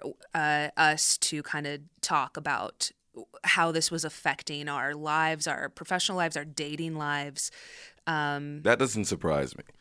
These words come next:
Speaker 1: Yeah.
Speaker 2: Because, uh, something that I, I, uh, take away from you, and, uh, I was just telling D J Dan this, uh, earlier, we've never really had a conversation ever before.
Speaker 1: Yeah.
Speaker 2: Uh, this is probably the longest we've ever spoken to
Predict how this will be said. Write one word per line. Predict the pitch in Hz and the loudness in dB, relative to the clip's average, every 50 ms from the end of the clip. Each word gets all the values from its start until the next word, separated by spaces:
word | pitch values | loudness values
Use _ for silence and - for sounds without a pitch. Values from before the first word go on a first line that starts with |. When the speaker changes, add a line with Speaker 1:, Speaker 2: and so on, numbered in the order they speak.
| _ _ _ _ _ _ _ - | _ _ _ _ _ _ _ 2
Speaker 1:
Yeah. | 120 170 156 | 4 8 10
Speaker 2:
Because, | 127 120 113 107 - - | 10 10 10 10 6 6
uh, | 101 101 104 | 6 6 6
something | 101 - 135 135 139 131 131 123 113 | 6 6 6 6 6 6 6 6 8
that | 107 98 95 92 | 8 10 10 10
I, | 90 90 87 85 - - | 8 8 8 6 4 4
I, | 80 85 85 78 73 | 2 2 2 2 2
uh, | 80 78 73 | 0 0 -2
take | - - 117 101 - | 0 2 2 2 2
away | 95 90 87 85 80 | 2 2 4 4 2
from | - 85 80 73 | 0 -2 -4 -4
you, | 69 69 71 | -4 -4 -4
and, | 73 82 78 | -4 -4 -4
uh, | 78 76 73 73 71 - _ _ _ _ - | -4 -4 -6 -6 -8 -10 _ _ _ _ 0
I | - | 2
was | 82 85 - | 2 4 4
just | 90 82 - | 2 0 0
telling | - 92 85 82 78 76 76 73 71 - | 0 0 0 2 2 0 0 -2 -4 -4
D | - 92 90 | -2 -2 0
J | - 87 80 | 2 2 4
Dan | 76 98 117 110 95 80 | 6 6 6 6 4 2
this, | 73 71 71 - - - - - | 0 -2 -4 -4 -6 -8 -6 -4
uh, | 76 73 64 | -4 -2 0
earlier, | 76 95 92 76 69 65 62 62 - - _ _ _ _ _ _ | 2 2 2 0 0 -4 -6 -8 -10 -14 _ _ _ _ _ _
we've | - 110 151 185 175 139 | 4 6 6 6 6 6
never | 127 131 147 147 123 110 | 8 8 10 10 10 10
really | 107 107 98 90 90 | 8 8 8 8 6
had | 90 95 104 104 95 87 | 6 8 10 10 10 8
a | 80 | 4
conversation | 73 - 95 87 85 78 76 73 - 71 73 76 - - - - - - _ _ _ _ _ _ _ _ - | 2 2 2 2 2 2 -2 -2 -2 -4 -4 -4 -6 -8 -10 -12 -14 -18 _ _ _ _ _ _ _ _ 4
ever | - 110 104 98 | 6 6 6 6
before. | 85 82 78 - - 71 65 - - - _ _ _ - | 4 2 -2 -4 -6 -6 -6 -8 -10 -14 _ _ _ -4
Speaker 1:
Yeah. | 175 175 165 156 143 135 139 - | 0 2 2 2 0 -2 -4 0
Speaker 2:
Uh, | - 85 82 80 80 78 | 2 4 6 6 4 4
this | 76 92 95 - | 4 2 2 2
is | 82 78 | 0 2
probably | - 98 92 90 90 82 | 6 6 6 6 6 2
the | 82 85 | 2 0
longest | 82 80 80 90 104 107 98 90 82 80 - - | 0 2 4 6 6 6 4 2 -2 -2 -2 -4
we've | 82 80 71 - - | -4 -6 -4 2 4
ever | 95 98 87 87 87 | 4 4 6 4 0
spoken | 82 - - 87 85 82 80 80 76 | 0 0 0 0 0 0 -2 -2 -4
to | - | -2